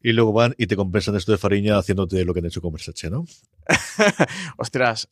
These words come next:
Speaker 2: eh, no, no hemos comentado nada de Versace, ¿eh?
Speaker 1: ¿Quieres
Speaker 2: ¿Quieres
Speaker 1: comentarlo? Comenta algo de Versace,
Speaker 2: No,
Speaker 1: comenta
Speaker 2: bueno,
Speaker 1: algo.
Speaker 2: me, más que comentarlo va a ser desfogarme. <laughs> Bueno, pues para que no sepa quién, qué, qué pasó con la emisión de, de American Crime Story, el asesinato de Gianni Versace, estaba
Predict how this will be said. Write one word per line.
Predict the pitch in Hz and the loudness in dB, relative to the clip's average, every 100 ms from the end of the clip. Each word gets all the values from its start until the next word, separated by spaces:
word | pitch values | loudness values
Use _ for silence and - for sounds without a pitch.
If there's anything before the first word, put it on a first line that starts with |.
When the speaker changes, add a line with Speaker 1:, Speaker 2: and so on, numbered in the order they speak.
| - | -4
Speaker 2:
eh, | 127 | 0
no, | 131 | 0
no | 139 | 2
hemos | 160 | 0
comentado | 185 175 135 | 0 0 2
nada | 147 | 2
de | 147 | 2
Versace, | 107 123 123 110 | 0 -2 -4 -6
¿eh? | 120 | -6
Speaker 1:
¿Quieres | 147 | 2
Speaker 2:
¿Quieres | 165 | 2
Speaker 1:
comentarlo? | 113 104 139 | 4 2 2
Comenta | 143 165 | 2 4
algo | 113 90 | 4 4
de | |
Versace, | 85 - - | 2 -2 -6
Speaker 2:
No, | 90 | -2
Speaker 1:
comenta | 107 175 | 0 2
Speaker 2:
bueno, | 165 | 2
Speaker 1:
algo. | 131 | 2
Speaker 2:
me, | 139 - | 0 -2
más | 156 165 185 | 0 2 2
que | 214 | 2
comentarlo | 190 156 170 | 0 2 2
va | 160 | 2
a | |
ser | - 147 | 2 0
desfogarme. | 156 - 107 127 131 131 - - 185 - 180 | 0 -2 0 0 2 -2 -2 0 0 2 0
<laughs> | 131 - - 175 151 | 0 -4 -12 -10 0
Bueno, | 180 180 | 0 2
pues | 160 | 0
para | - 143 | 2 2
que | 135 | 2
no | 143 | 2
sepa | 151 147 151 | 2 2 2
quién, | 143 143 151 147 135 | 2 2 2 2 0
qué, | 165 151 | 0 2
qué | 156 | 2
pasó | 147 139 | 0 2
con | 143 | 2
la | 143 | 2
emisión | 139 147 143 | 2 0 2
de, | 139 139 139 135 | 4 4 4 2
de | |
American | 139 139 135 135 | 0 2 2 2
Crime | 135 139 135 | 2 2 2
Story, | 131 143 139 147 147 143 139 139 135 - | 2 2 2 2 2 2 0 -2 -4 -2
el | 135 | 0
asesinato | 127 131 131 135 | 0 -2 0 2
de | |
Gianni | 135 143 | 2 4
Versace, | 147 131 165 - 214 240 _ _ - | 4 2 0 0 -2 -2 _ _ -8
estaba | 117 123 127 123 | 0 4 4 2